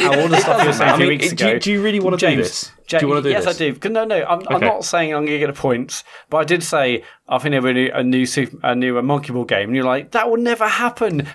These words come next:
Speaker 1: Who's gonna develop
Speaker 2: Okay,
Speaker 1: it?"
Speaker 2: Matt. First of all, right,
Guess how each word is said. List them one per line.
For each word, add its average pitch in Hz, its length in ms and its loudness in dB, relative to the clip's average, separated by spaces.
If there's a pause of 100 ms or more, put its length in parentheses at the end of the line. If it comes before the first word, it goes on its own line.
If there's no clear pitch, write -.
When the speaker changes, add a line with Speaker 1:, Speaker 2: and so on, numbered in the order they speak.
Speaker 1:
Who's 240 240 0
gonna 233 160 -2
develop 240 480 0
Speaker 2:
Okay, - 280 4
Speaker 1:
it?" - 120 -6
Speaker 2:
Matt. - 240 0 (600)
First 233 260 -2
of 175 100 0
all, 113 140 2
right, 101 240 0